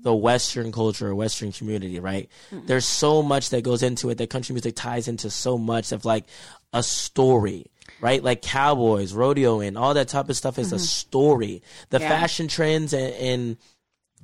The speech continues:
Speaker 1: in country music or just the Western space is a story. It comes with so much,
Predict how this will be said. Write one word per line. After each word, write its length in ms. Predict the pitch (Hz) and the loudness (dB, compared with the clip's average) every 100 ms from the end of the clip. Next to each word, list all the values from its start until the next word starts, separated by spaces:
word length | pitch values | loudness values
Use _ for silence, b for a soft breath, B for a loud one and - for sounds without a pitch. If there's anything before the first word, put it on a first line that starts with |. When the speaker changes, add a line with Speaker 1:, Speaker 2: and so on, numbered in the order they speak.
| - | -4
Speaker 1:
in 260 | 135 131 123 | -2 -2 -4
country 360 | 151 143 151 | -6 -4 -4
music 420 | 131 147 131 135 131 | -2 -2 0 0 0
or 140 | 123 | 0
just 180 | 127 127 | 0 -6
the 80 | 123 | -4
Western 340 | 143 - 123 | -4 -6 -8
space 320 | - 151 143 | -2 -2 -2
is 120 | 131 | -4
a 60 | - | -6
story. 840 | - - - - 165 156 127 113 B B | -4 -4 -4 2 6 8 6 4 B B
It 100 | 139 | -2
comes 200 | 165 151 | 0 2
with 100 | 135 | 0
so 380 | - 156 151 151 | -2 0 2 2
much, 500 | 135 139 123 - | 2 0 0 -6